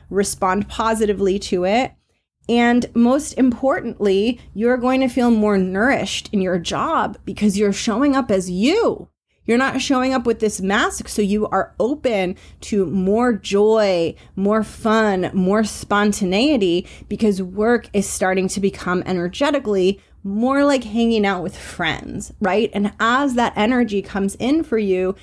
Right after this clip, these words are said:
you will find you'll have more energy at work, you'll be having more fun, and your performance will be higher, and your reputation will be better. Literally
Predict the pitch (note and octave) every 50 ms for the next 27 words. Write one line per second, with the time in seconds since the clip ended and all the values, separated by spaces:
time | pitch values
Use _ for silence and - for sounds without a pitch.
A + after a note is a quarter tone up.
0 | - - - _ _ G3 G3 G3 G3 G3 - F#3+ F3+ F3 F#3 F3 F3 E3 D#3 E3+
1 | D#3+ D#3 - - - - G3 A3+ B3 B3 B3 A3 A3+ B3 A#3+ A3+ C#3 G#3 A#3 A3
2 | A3+ A3+ A3 - F#3+ E3+ F3 F#3 F#3 F3+ F3+ F3+ F3+ F3 F3 F3 E3 E3 G3 F#3+
3 | - - - D4+ D4+ C#4 - - G3+ G#3 G#3 A3+ G#3+ - - G#3 G3 - - -
4 | G3 A3+ D#4 G#4 F4+ B3 F#3+ D3+ - - - F3+ F#3+ G#3 D#3 - G3+ - - -
5 | - - - C#2+ - - - - F#3+ F#3 F#3 G3 G#3+ A#3+ B3+ B3+ C4 G3 - -
6 | D#4 F4 F#4+ D#4+ - - G3+ E3+ D#3+ D3 B2+ A2+ - A#2+ - - - - - A3
7 | - A#3+ C4 D#4 D#4 F4+ F#4 F#4 F#4 F#4 F#4+ G4 F#4+ F#4+ G4 F#4+ -